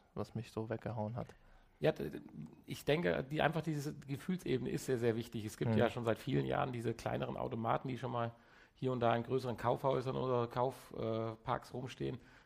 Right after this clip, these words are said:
Speaker 2: wo man so zu zweit, zu dritt oder auch manchmal zu sechs einsteigen kann, irgendwie zehn Euro bezahlt und dann fünf Minuten praktisch einfach nur so eine Art, äh, galaktischen Flug simuliert kriegt, aber das ganze Ding ja hydraulisch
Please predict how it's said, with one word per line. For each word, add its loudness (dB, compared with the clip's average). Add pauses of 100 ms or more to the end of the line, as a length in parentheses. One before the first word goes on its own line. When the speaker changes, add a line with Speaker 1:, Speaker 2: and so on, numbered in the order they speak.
(220)
Speaker 2:
wo -4
man 2
so -2
zu -10
zweit, 0
zu -10
dritt -2
oder 0
auch -4
manchmal 0
zu -8
sechs 0
einsteigen 0
kann, -4
irgendwie -4
zehn -2
Euro -2
bezahlt 0
und -4
dann -4
fünf -10
Minuten -2 (480)
praktisch -2
einfach 4
nur 4
so 0
eine 2
Art, -2 (320)
äh, -8
galaktischen 0
Flug -6
simuliert 0
kriegt, -4
aber 6 (380)
das -8
ganze 4
Ding 0
ja 6
hydraulisch 4